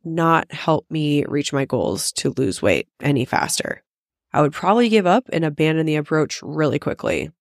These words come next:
So this is what I mean about the generic macro calculators. Because we don't know what formulas they're using and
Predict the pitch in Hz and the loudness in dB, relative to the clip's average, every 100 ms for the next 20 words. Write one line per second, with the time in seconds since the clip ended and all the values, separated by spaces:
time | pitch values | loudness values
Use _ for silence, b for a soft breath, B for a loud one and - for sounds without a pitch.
0 | _ - 151 143 - _ _ _ _ _ | _ 2 2 2 -4 _ _ _ _ _
1 | - 185 - 214 185 175 170 160 160 151 | 0 0 2 0 2 4 6 4 2 2
2 | 143 135 147 - 143 135 139 131 131 - | 2 0 -2 -2 -2 -2 -2 0 -2 -2
3 | 113 - 143 - 85 - 170 - - 185 | -2 -2 -4 -2 -4 -4 -6 -4 2 2
4 | 185 - 180 180 170 151 156 - 160 160 | 2 -2 0 0 2 2 2 0 -2 0
5 | 160 - 151 156 156 151 139 127 127 185 | 0 -2 -2 0 0 0 0 0 2 2
6 | 190 196 185 180 - 147 135 | 4 4 2 -2 0 0 0